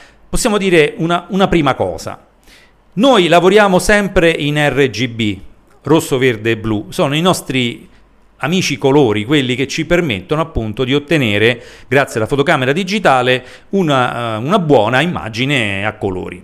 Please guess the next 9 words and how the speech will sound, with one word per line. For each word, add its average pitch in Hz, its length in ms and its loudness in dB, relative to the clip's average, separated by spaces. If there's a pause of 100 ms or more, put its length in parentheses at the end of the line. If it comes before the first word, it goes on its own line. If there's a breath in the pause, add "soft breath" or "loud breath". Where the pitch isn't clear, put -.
Questo - 320 2
perché? 156 360 0
Perché 226 280 0
poi 147 300 2
sostanzialmente 147 1160 -2
tutta 139 340 0
la 117 100 2
procedura 127 640 0
che - 460 -2